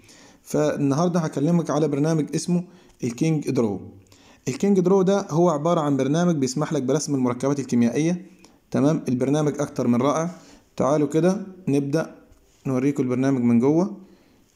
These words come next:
برنامج لو أنت مثلًا طالب في كلية ومثلًا الترم التاني، يعني دلوقتي بيبقى مطلوب منك عدد كبير من الطلبة يبقى عندهم اللي هو بحث التخرج ده،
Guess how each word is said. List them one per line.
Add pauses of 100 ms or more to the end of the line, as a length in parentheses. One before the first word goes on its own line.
(140)
برنامج
لو
أنت
مثلًا (120)
طالب (380)
في
كلية
ومثلًا
الترم
التاني،
يعني
دلوقتي
بيبقى
مطلوب
منك (400)
عدد
كبير
من
الطلبة
يبقى
عندهم (440)
اللي
هو
بحث
التخرج
ده،